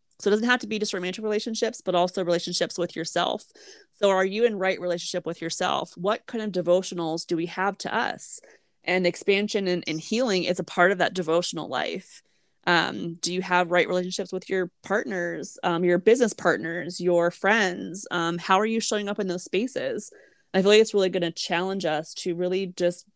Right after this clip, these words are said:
be a better person to other people. Um, and that's also be a better person to ourselves. So I really hope that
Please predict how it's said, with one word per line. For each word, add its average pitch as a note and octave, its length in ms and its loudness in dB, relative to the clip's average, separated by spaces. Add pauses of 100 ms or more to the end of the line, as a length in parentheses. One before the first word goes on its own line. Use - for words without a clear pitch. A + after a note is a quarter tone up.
(100)
be G3 180 2
a G3 80 4
better F3 380 -2
person E3+ 640 -2
to - 160 -4
other D#3+ 200 0
people. G3+ 560 0 (440)
Um, E3+ 500 2
and E3+ 140 0
that's F3 120 0
also F3 280 4
be E3+ 160 6
a E3+ 40 2
better D#3+ 160 4
person E3+ 360 -4
to - 140 -4
ourselves. - 520 -2
So E3+ 500 0 (300)
I F3 100 2
really F3+ 220 8
hope F3+ 300 4
that - 320 2